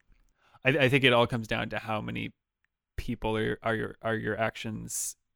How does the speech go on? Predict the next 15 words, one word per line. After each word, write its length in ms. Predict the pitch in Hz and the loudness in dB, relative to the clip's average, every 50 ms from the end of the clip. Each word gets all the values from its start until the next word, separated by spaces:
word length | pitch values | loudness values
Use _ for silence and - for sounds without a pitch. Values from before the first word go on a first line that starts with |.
| _ - | _ -12
impacting. 540 | 123 117 - - 120 120 - - 139 139 135 - _ _ _ _ _ | -12 -8 -6 -4 -4 -4 -4 -4 -6 -6 -8 -12 _ _ _ _ _
So, 200 | - - 123 117 | -6 -2 0 0
like, 340 | 110 107 104 104 - _ - _ _ _ _ _ _ _ _ _ _ _ | 2 2 0 -2 -4 _ -18 _ _ _ _ _ _ _ _ _ _ _
if 180 | - 110 - | -12 -8 -4
you're 120 | 123 120 120 | 0 0 2
able 300 | 120 117 110 110 110 107 | 2 2 2 0 0 0
to 180 | - - 117 107 | -2 -4 -8 -8
ki-, 160 | - - 117 - | -8 -10 -12 -6
you 140 | - 113 104 | -4 -4 -4
know, 80 | 98 | -4
you, 220 | 92 101 113 113 110 | -4 -6 -6 -6 -4
you 140 | 117 117 | -4 -2
live 180 | 113 117 110 107 | -2 -2 -2 -2
by 120 | - 110 | -2 -2
yourself 640 | 110 107 110 - - 101 104 104 - - - - - | 0 0 -2 -2 -2 0 0 0 -2 -6 -14 -20 -20